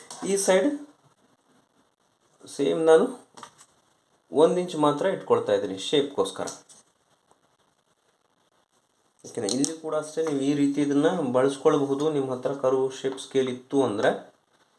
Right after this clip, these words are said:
ಇಲ್ಲ ಅಂದ್ರೆ ಸ್ಟ್ರೇಟ್ ಲೈನ್ನ ಡ್ರಾ ಮಾಡ್ಕೊಳ್ಳಿ. ಹ್ಯಾಂಡಿಂದ ನೀವು ಡ್ರಾ ಮಾಡ್ಕೊಳ್ಬಹುದು.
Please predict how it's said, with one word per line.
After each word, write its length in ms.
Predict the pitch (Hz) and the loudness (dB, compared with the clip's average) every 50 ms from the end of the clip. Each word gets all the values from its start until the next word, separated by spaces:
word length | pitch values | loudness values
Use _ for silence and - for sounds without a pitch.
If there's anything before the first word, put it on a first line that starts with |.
| _ _ _ _ _ _ _ _ _ _ _ _ _ _ _ _ _ _ _ _ _ _ _ _ _ _ _ _ - 139 | _ _ _ _ _ _ _ _ _ _ _ _ _ _ _ _ _ _ _ _ _ _ _ _ _ _ _ _ -10 -6
ಇಲ್ಲ 120 | 139 156 160 156 | 0 4 4 4
ಅಂದ್ರೆ 160 | 143 135 - 208 - | 4 2 0 -4 -4
ಸ್ಟ್ರೇಟ್ 260 | - - 135 131 - 131 | -4 -4 -4 -2 -2 -2
ಲೈನ್ನ 200 | 131 135 156 - 123 | -2 0 0 0 0
ಡ್ರಾ 120 | 120 120 117 120 120 | 0 0 2 2 2
ಮಾಡ್ಕೊಳ್ಳಿ. 380 | 120 120 - - 131 139 165 202 240 - - _ _ _ _ - | 0 0 0 0 0 0 0 0 -2 -6 -10 _ _ _ _ -2
ಹ್ಯಾಂಡಿಂದ 420 | 135 131 135 131 123 123 120 120 127 123 123 | 0 0 0 0 -2 -2 0 0 0 2 2
ನೀವು 160 | 131 143 143 139 - - _ _ _ _ _ _ _ _ _ _ _ _ _ _ _ _ _ _ _ _ _ _ _ _ - - | 0 0 -2 -4 -8 -12 _ _ _ _ _ _ _ _ _ _ _ _ _ _ _ _ _ _ _ _ _ _ _ _ -6 0
ಡ್ರಾ 120 | 135 139 135 123 117 | 2 2 2 2 0
ಮಾಡ್ಕೊಳ್ಬಹುದು. 560 | 104 98 - - 90 87 90 95 98 95 | -2 -4 -4 -6 -6 -6 -8 -10 -14 -18